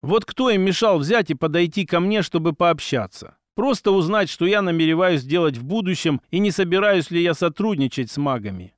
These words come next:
Нет, я не спорю, магия в этом мире – вещь нужная. И даже я сам по возможности собирался попытаться пройти отбор в Академию магии.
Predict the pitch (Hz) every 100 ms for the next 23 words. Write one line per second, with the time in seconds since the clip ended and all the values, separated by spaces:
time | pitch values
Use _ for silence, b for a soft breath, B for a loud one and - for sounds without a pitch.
0 | - 160 202 123 - 156 262 247 - -
1 | 175 110 90 - 120 196 240 196 185 175
2 | 180 170 180 208 185 151 127 180 170 -
3 | - 151 226 185 107 104 85 - _ _
4 | 180 190 226 208 220 208 - 196 127 139
5 | 156 147 196 202 160 151 - 139 160 165
6 | 185 175 165 139 147 160 190 185 - 139
7 | 156 156 - 170 147 135 180 151 b b
8 | b 151 - 160 156 165 160 160 165 156
9 | 113 92 90